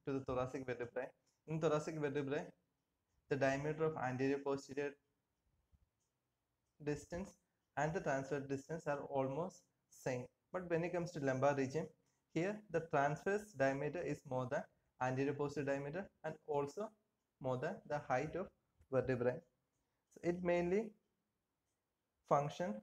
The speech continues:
to support the great compressive loads caused by body weight, ground reaction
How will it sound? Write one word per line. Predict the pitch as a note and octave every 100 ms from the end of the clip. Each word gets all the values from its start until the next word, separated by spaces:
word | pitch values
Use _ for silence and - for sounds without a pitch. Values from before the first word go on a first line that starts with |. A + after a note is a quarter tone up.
| _ _ _ _ _ -
to | F#3
support | - C#3 - F3 G#3+ - _ _
the | D#3
great | C3 D3 D#3+
compressive | D3+ C3 C#3+ C#3+ F3 E3
loads | B2+ C3+ - - _ _ -
caused | D3+ D#3+ D#3+
by | E3
body | C#3+ C3 C3 C3+
weight, | C#3 G#3 - _ _ _
ground | C3 C3 C3
reaction | C#3 C#3+